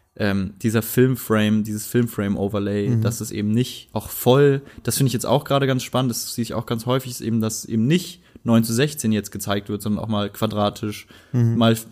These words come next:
Speaker 1: im, wieder vier zu drei oder es
Speaker 2: Mhm.
Speaker 1: inzwischen auch einfach Leute gibt, die so ein Film-Overlay nehmen und komplett einfach wieder in sechzehn zu neun ausspielen.
Speaker 2: Ja, krass.
Speaker 1: Und dann entweder dreimal
Speaker 2: Ja.
Speaker 1: übereinander oder wirklich nur der Streifen in der Mitte.
Speaker 2: Ja.
Speaker 1: Das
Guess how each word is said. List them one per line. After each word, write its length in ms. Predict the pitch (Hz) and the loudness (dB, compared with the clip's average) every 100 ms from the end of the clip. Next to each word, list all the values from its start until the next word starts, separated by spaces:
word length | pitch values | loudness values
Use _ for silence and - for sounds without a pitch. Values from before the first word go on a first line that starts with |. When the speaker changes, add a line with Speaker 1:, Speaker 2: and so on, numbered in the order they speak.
| - - | -12 -8
Speaker 1:
im, 140 | 151 123 120 | -6 -6 -2
wieder 200 | 127 165 | 4 6
vier 240 | 127 - 135 | 4 2 0
zu 120 | 120 | 2
drei 420 | 107 107 139 160 | 2 2 2 0
oder 180 | 117 113 | 2 2
es 140 | 107 | 2
Speaker 2:
Mhm. 40 | 113 | 0
Speaker 1:
inzwischen 260 | 117 131 | -2 -2
auch 80 | - | -2
einfach 200 | 101 110 | -4 -2
Leute 240 | 113 120 113 | 0 0 -2
gibt, 280 | 110 - | -6 -8
die 240 | 117 113 117 - _ | -4 -2 -4 -10 _
so 120 | - | -2
ein 60 | 110 | -2
Film-Overlay 580 | - 139 127 127 127 123 | 2 2 2 0 0 2
nehmen 240 | 120 120 | 2 0
und 260 | 110 104 - _ _ _ | 0 -2 -4 _ _ _
komplett 380 | - 117 120 127 | -4 -2 0 0
einfach 180 | 110 117 | -4 -2
wieder 160 | 120 110 | -2 0
in 60 | |
sechzehn 300 | 110 110 113 | 0 0 -6
zu 100 | 104 | -2
neun 260 | 104 104 147 | -2 0 -2
ausspielen. 560 | 156 151 - 160 190 190 | -4 -6 -6 -4 -4 -4
Speaker 2:
Ja, 140 | 120 117 | -4 -4
krass. 300 | - 110 - | -4 -4 2
Speaker 1:
Und 140 | 117 | 4
dann 120 | 117 | 4
entweder 280 | 120 120 117 | 4 2 2
dreimal 340 | 107 120 127 117 | 4 4 6 4
Speaker 2:
Ja. 20 | |
Speaker 1:
übereinander 500 | 113 117 151 170 170 | 4 4 4 2 4
oder 220 | 123 120 | 4 6
wirklich 240 | 202 170 | 6 6
nur 220 | 160 175 156 | 4 4 4
der 100 | 139 | 2
Streifen 360 | - 143 147 | 2 0 2
in 60 | 120 | 0
der 100 | 117 | 2
Mitte. 320 | 151 - 208 - | 0 -2 -6 -6
Speaker 2:
Ja. 140 | 151 143 - _ _ | -6 -6 -10 _ _
Speaker 1:
Das 360 | 135 - - | 0 0 -2